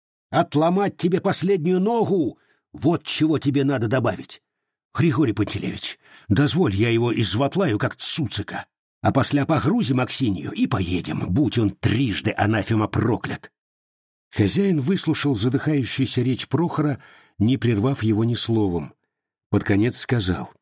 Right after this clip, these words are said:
«Напрасно вы меня обижаете, служивые. Тут дело полюбовное, и ругаться,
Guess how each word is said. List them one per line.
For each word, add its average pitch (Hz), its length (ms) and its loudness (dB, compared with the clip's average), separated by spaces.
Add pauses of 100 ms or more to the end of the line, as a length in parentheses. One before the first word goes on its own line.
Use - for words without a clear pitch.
(920)
«Напрасно 135 580 4
вы 139 120 2
меня 127 220 2
обижаете, 113 540 0
служивые. - 640 -6 (360)
Тут 190 200 2
дело 175 260 2
полюбовное, 147 880 0 (300)
и 98 120 4
ругаться, 107 680 0